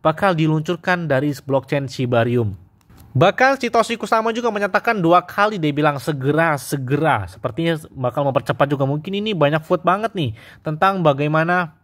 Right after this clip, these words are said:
tentang harga Shiba Inu yang turun drastis setelah mereka mencapai dengan terbaru di bulan Oktober dua ribu dua puluh satu kemarin. Tapi kalau menurut bocoran para army lainnya, jadi setelah mereka meluncurkan game Play to Earn mereka pada bulan September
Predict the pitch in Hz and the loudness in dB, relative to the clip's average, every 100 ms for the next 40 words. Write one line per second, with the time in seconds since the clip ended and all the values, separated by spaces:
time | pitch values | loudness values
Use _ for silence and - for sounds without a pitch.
0 | _ _ - 175 160 180 165 156 160 160 | _ _ 0 2 2 2 2 0 0 0
1 | 151 151 175 165 156 165 165 151 139 139 | 0 2 2 -2 -2 -2 0 0 2 2
2 | - 180 - 143 - 156 151 143 135 151 | 0 -6 -4 -4 0 0 0 -2 -4 -4
3 | 131 127 135 127 127 127 123 127 139 117 | -2 0 0 0 0 0 2 2 2 -2
4 | 110 117 120 127 160 185 160 139 123 123 | -2 0 0 0 -4 0 0 0 0 -2
5 | 123 123 113 107 110 113 110 110 113 117 | 0 0 0 -2 -4 -6 -6 -6 -2 0
6 | 123 104 - _ _ _ _ _ - - | 0 -2 -6 _ _ _ _ _ -20 -4
7 | - 262 202 175 185 220 226 220 190 214 | 2 2 2 0 2 0 0 -2 2 0
8 | 214 214 208 196 185 180 175 185 180 190 | 2 2 4 4 4 2 0 -2 0 0
9 | 214 220 143 113 123 131 147 160 160 151 | 0 -4 -2 -2 -2 -2 -4 -2 2 2
10 | 147 151 160 151 147 151 160 135 139 135 | 2 0 0 0 -2 -2 -2 0 -2 0
11 | 143 135 147 131 135 113 120 127 135 139 | 0 0 0 2 2 2 2 4 2 0
12 | 143 139 156 151 165 151 | 0 0 -4 -4 -2 0